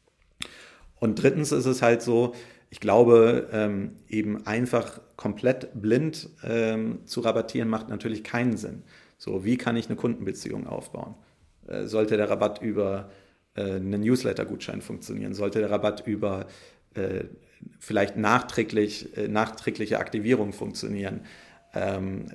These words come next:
kann ich sicherstellen, dass, äh, der, der Kunde so das sieht oder mein Markenversprechen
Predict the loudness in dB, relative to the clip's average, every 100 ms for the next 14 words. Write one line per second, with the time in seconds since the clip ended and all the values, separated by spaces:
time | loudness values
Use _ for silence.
0 | -12 -2 0 0 0 0 0 0 0 0
1 | -2 -4 -4 -12 -14 -20 -20 -20 _ -8
2 | -4 -2 -2 -2 -4 -4 -2 -2 -2 0
3 | 2 2 0 -8 -20 _ 2 2 2 -2
4 | -2 -2 -6 -14 -6 -2 -2 -4 -14 -4
5 | 2 4 6 6 6 4 -2 -4 -4 -2
6 | -2 0 -4 -4